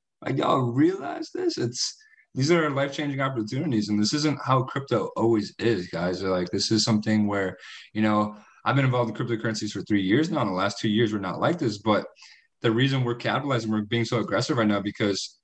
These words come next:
crypto has these cycles. Every four years, it becomes a bull market, and yes, pretty much anything with crypto related gonna go boom. <laughs> You know, and so if you're looking at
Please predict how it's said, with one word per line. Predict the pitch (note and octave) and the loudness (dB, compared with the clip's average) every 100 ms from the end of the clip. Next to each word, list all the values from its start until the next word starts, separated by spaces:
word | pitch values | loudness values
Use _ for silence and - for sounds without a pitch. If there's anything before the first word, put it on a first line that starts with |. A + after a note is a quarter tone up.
| - | 0
crypto | A2+ A2 A2 | 0 2 2
has | G#2 G#2+ | 2 0
these | G2+ - | -2 0
cycles. | - - - C3 - - | -2 -2 -6 -8 -8 -2
Every | F#2 G#2 | 2 2
four | - B2+ A2+ | 2 2 2
years, | C#3 F#3+ C3 B2+ - | 2 2 2 0 -4
it | G2 | -8
becomes | G#2+ A#2+ | -2 0
a | G#2+ | 0
bull | - A2+ D3+ | 2 2 4
market, | B2 A2 A#2 G#2+ | 2 0 -2 -2
and | G#2 | -2
yes, | G#2 D3 C3 | 0 0 -2
pretty | - D3 | -2 2
much | F3+ D#3+ C3 | 2 2 -2
anything | C3 C#3+ D3+ D3 D3 C#3+ | 0 0 0 0 0 0
with | C#3 - _ - | 0 -6 _ -14
crypto | - D3+ F3 E3 | -2 0 2 2
related | D#3 D3+ F3+ E3+ E3+ F3 _ _ _ _ - - | 2 2 2 2 0 -4 _ _ _ _ -20 -8
gonna | - C#3 | 0 0
go | D3+ | 0
boom. | A3+ F#3+ A#3 B2+ - - - | 2 2 4 2 0 -2 2
<laughs> | F#3+ - - - - | 0 0 -10 -12 -4
You | C3+ | 2
know, | C3 | 4
and | C3 | 4
so | B2+ | 2
if | C3 | -2
you're | C3 | 0
looking | A#2+ D3 | 0 0
at | A#2 | -2